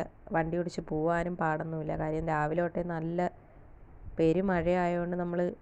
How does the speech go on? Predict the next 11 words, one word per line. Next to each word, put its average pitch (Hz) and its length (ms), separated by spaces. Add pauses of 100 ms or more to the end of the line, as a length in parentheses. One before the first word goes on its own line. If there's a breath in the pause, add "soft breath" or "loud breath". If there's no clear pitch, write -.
ഇന്ന് 170 240
പോവാൻ 175 400
പറ്റുമെന്ന് 180 400
വിചാരിച്ചതല്ല. 160 680 (380)
കാര്യം 151 240
നമുക്കിനി 170 400
ദിവസവും 160 460
ഇല്ലല്ലോ. 160 300 (600 loud breath)
സ്കൂൾ 180 340
തുറക്കാൻ 190 440
ഇനി 185 120